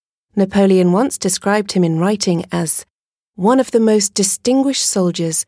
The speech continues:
France had ever seen. Before he volunteered to join the infantry in seventeen ninety-two, Lannes worked as a dyer's apprentice.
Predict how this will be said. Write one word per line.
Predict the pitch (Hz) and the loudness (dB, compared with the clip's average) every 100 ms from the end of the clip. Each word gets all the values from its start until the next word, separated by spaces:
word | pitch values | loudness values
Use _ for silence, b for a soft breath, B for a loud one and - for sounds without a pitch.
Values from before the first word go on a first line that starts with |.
| _ | _
France | - 190 185 190 - | -6 -2 -2 -4 -8
had | 175 - | -10 -6
ever | 202 208 208 | -4 -2 -2
seen. | - 170 147 135 - _ _ _ _ _ _ _ _ _ _ | -2 -4 -8 -12 -18 _ _ _ _ _ _ _ _ _ _
Before | - 220 330 349 | -6 -2 0 0
he | - 208 | 0 0
volunteered | 208 202 185 185 269 277 190 | 2 2 2 0 -2 0 0
to | - - | -4 -8
join | 196 196 180 | -4 0 0
the | 165 175 | 0 -2
infantry | 214 233 - 202 - 180 - | -2 -2 -4 -4 -2 -2 -2
in | 165 | -4
seventeen | - 180 170 - 165 | 0 -2 -2 -2 -2
ninety-two, | 160 156 - - 302 240 170 _ _ _ _ - | -2 -4 -6 -4 0 0 -2 _ _ _ _ -6
Lannes | 170 190 269 311 | -2 0 2 2
worked | 214 175 180 - - | 2 0 -4 -10 -6
as | 190 | -2
a | |
dyer's | 214 - 269 277 175 | -2 -2 -2 -2 -2
apprentice. | 160 - 147 143 143 135 - | -4 -4 -6 -4 -8 -8 -10